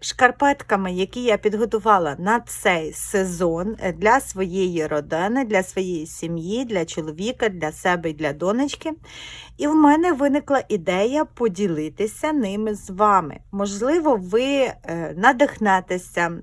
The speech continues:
е, якимись шкарпетками, можливо, ви побачите якусь, е, цікаву для себе пряжу, можливо, якась ідея вам сподобається. І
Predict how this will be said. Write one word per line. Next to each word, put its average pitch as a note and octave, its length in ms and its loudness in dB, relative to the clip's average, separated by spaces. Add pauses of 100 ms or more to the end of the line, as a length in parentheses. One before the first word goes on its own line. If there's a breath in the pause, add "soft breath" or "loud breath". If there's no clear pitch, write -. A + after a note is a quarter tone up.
(140)
е, F#3 240 -4
якимись F#3 480 -4
шкарпетками, F3+ 840 -4 (540 loud breath)
можливо, A#3+ 440 4
ви A3 240 4
побачите G#3+ 920 2
якусь, G#3 600 -4
е, F#3+ 120 0
цікаву G#3 480 2
для F#3+ 180 0
себе G3+ 360 0
пряжу, D#3+ 640 -2
можливо, F3 640 0
якась A3 500 0
ідея B3 640 2
вам F3+ 280 0
сподобається. D#3+ 1080 -6 (640 loud breath)
І C4+ 260 2